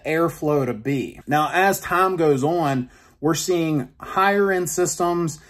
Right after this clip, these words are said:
that in the future become the norm or even the lower end system. And as that time goes on, those systems can actually read your own home and they're communicating technology and things like that. Setting the airflow is not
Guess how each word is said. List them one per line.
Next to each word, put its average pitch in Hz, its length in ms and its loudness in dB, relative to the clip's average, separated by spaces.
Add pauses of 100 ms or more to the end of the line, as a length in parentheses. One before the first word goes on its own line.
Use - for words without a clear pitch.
(160)
that 147 240 2
in 175 160 0
the 160 80 0
future 185 400 0
become 156 640 0
the 135 140 -2
norm 180 640 4
or 156 180 2
even 175 260 4
the 139 80 2
lower 175 440 4
end 170 220 -2
system. 170 500 0 (420)
And 151 360 0
as 156 300 0
that 180 260 2
time 165 320 -2
goes 135 280 -2
on, 156 420 0
those 151 260 0
systems 143 400 -4
can 139 160 -6
actually 135 420 -2
read 135 500 0
your 123 280 0
own 151 180 0
home 147 640 -4 (320)
and 117 200 -4
they're 110 80 -4
communicating 139 920 -2
technology 135 800 -2
and 110 140 -2
things 131 240 -2
like 107 240 -8
that. 139 480 0
Setting 160 380 2
the 135 80 2
airflow 135 440 0
is 120 100 -2
not 127 320 -2